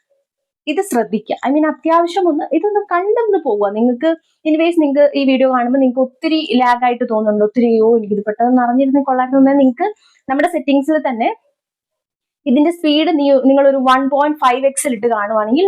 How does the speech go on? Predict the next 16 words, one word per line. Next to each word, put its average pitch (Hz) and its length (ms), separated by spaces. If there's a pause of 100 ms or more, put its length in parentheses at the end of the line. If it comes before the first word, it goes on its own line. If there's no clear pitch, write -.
നിങ്ങൾക്ക് 285 300 (240)
ഒത്തിരി 370 300 (100)
ടൈം 240 260
അങ്ങ് 233 140 (120)
പോകത്തില്ല 202 380 (100)
ട്ടോ. 165 160
അപ്പൊ 226 120 (120)
ഞാൻ 214 160
നിങ്ങൾക്ക് 226 260 (360)
ഒട്ടും 381 260
ടൈം 254 200
ഇല്ലാത്ത 269 260
ആളാണെങ്കിൽ 254 360
നിങ്ങൾ 269 220
ആ 226 40 (100)
രീതിയിൽ 240 240